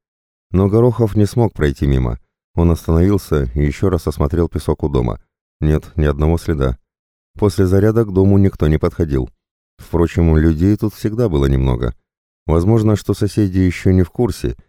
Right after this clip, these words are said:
ветряк и дорогое домашнее оборудование и провода ещё не растащили.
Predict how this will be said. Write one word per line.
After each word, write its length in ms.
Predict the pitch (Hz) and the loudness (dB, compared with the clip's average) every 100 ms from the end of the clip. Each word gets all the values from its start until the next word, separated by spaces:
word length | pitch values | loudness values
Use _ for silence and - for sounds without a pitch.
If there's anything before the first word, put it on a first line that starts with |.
| _ | _
ветряк 420 | - 73 80 90 76 | -4 -2 0 0 0
и 60 | |
дорогое 380 | 71 76 76 78 | 0 0 2 2
домашнее 440 | 76 80 76 - | 2 0 0 -2
оборудование 680 | 76 76 87 85 80 76 71 | 0 0 0 0 0 2 0
и 20 | |
провода 560 | 69 73 73 76 82 78 | -2 -2 -2 0 0 0
ещё 240 | 76 - 78 | -4 -2 0
не 80 | |
растащили. 640 | 76 71 82 76 82 62 | 0 -2 -6 -4 -4 -4